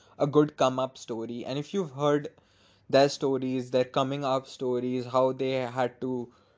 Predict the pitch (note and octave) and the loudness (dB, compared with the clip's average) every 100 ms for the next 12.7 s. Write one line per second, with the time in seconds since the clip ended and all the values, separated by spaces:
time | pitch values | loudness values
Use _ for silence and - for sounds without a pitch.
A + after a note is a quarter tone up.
0 | _ _ - D3+ E3+ E3 F3 D3+ C#3+ B2 | _ _ 0 0 0 2 2 2 0 0
1 | B2 B2 D#3+ D#3 F3+ E3+ E3+ C3+ C3 B2 | -2 0 -2 -2 -4 -4 -2 0 0 -2
2 | B2 B2 B2 B2 B2 - _ _ _ - | -4 -6 -4 -4 -6 -12 _ _ _ -2
3 | - D3 D#3+ D#3 D3 - C3+ B2+ B2+ B2+ | 2 4 2 0 -8 -6 -4 -2 -4 -8
4 | F2 A2+ - C3+ C3 A#2+ A#2+ - - _ | -10 -14 -8 -6 -4 -4 -6 -10 -20 _
5 | _ _ _ _ _ _ _ _ _ - | _ _ _ _ _ _ _ _ _ -8
6 | D3 A3 B3+ - D#3 D#3+ - - F3+ F3+ | 4 6 6 4 2 2 -2 -8 -6 -4
7 | D#3+ - C#3 C3+ B2+ - - A#2 _ B2+ | -4 0 0 0 -6 -10 -10 -10 _ -14
8 | B2 A#2 A2+ - A2 G#2 G#2 A2 D3+ D3+ | -12 -12 -12 -12 -12 -8 -8 -4 -2 0
9 | E3 F#3 E3+ A#3+ G3+ G#3+ - D#3+ E3+ - | 2 2 4 4 4 2 6 4 4 -2
10 | E3 D3+ D#3 D#3 D#3+ D3+ C3+ C#3 C#3 C3+ | -6 -2 0 2 2 0 0 0 0 -4
11 | B2+ B2 B2 B2+ B2+ C3 - B2+ A#2 A#2 | -2 -2 -2 2 2 0 -4 -10 -10 -10
12 | - A#2 A#2 B2 A#2+ - - | -2 2 2 2 -4 -18 -20